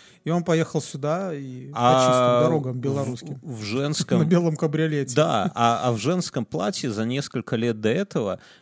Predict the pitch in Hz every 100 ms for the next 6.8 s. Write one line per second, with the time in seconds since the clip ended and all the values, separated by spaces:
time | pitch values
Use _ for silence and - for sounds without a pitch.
0 | - 104 107 139 160 - 117 135 139 -
1 | 135 - 131 143 156 - 151 - - 123
2 | 127 135 143 - 208 123 85 - - _
3 | - - - 120 - 151 180 - 107 101
4 | - - 131 143 - 120 - 123 127 147
5 | 196 - 123 104 - 101 104 101 143 143
6 | 120 - 131 117 107 107 117 104